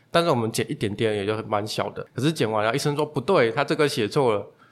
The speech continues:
就发现就糟了，<laughs> 可是我已经剪了，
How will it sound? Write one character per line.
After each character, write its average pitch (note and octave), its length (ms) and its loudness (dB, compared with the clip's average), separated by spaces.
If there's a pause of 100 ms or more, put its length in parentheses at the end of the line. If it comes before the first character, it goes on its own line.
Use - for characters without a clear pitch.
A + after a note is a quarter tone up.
(160)
就 C#3+ 160 0
发 B2 160 4
现 C#3 160 0
就 C3 120 0
糟 A#2+ 260 2
了， A2+ 100 6 (160)
<laughs> A2+ 180 2
可 A#2+ 120 0
是 D3 120 0
我 D3 140 4
已 A#2+ 60 4
经 A#2+ 80 4
剪 A2+ 340 2
了， G#2+ 220 -2